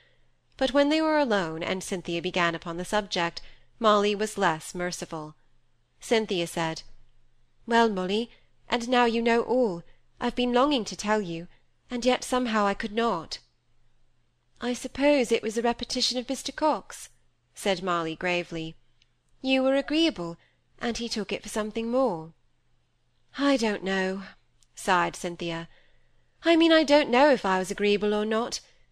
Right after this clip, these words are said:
He was very kind, very pleasant, but I did not expect it all to end as it did. However, it's of no use thinking about it." "No,"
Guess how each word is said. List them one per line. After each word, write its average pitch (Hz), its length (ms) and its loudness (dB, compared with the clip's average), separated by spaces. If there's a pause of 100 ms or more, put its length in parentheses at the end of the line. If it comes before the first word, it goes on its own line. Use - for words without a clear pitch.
(220)
He 330 160 0
was 339 280 4
very 254 320 6
kind, 208 560 -4 (260)
very 254 160 4
pleasant, 202 640 0 (500)
but 262 140 2
I 285 120 10
did 269 140 -2
not 311 220 2
expect - 480 -2
it 190 100 -10
all 208 140 -4
to - 160 -4
end 208 200 0
as 180 120 -10
it - 100 -12
did. 175 380 -4 (840)
However, 214 460 4
it's - 200 -2
of 208 100 -4
no 226 200 2
use 175 280 -2
thinking 175 320 -10
about 180 320 -4
it." 214 260 -8 (960)
"No," 214 500 2